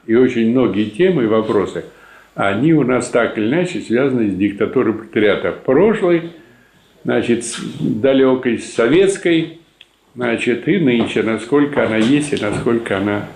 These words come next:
значит, может быть осуществлена.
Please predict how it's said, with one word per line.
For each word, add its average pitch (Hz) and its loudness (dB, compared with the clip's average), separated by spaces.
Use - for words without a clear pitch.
значит, - -10
может 104 2
быть 107 2
осуществлена. 101 -2